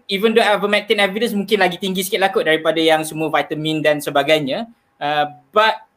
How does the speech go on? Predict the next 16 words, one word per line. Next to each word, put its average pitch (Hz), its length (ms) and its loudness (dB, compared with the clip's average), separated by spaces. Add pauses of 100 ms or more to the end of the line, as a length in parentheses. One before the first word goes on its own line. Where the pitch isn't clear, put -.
(100)
you 190 80 -4
know, 147 400 0 (240)
there's 165 240 2
nothing 180 400 0
to 196 160 -4
lose 262 340 -2
to 196 140 -6
certain 175 240 -2
extent 196 400 -4
because 170 560 0
ubat-ubat 156 480 -2
tu 214 160 -2
kemungkinan 170 480 0
besar 208 480 2
kurang 165 400 2
dia 143 100 -2